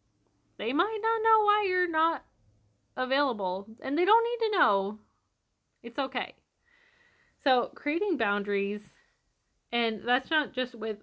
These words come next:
other people outside of your family, but maybe even boundaries within your family. And maybe that's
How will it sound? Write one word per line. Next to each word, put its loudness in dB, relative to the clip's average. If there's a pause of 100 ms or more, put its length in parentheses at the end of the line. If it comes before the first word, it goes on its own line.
other -2
people -8
outside -2
of -2
your -4
family, -4
but -6
maybe -4 (160)
even -2
boundaries -2
within -8
your -4
family. -4
And -6
maybe -4
that's -4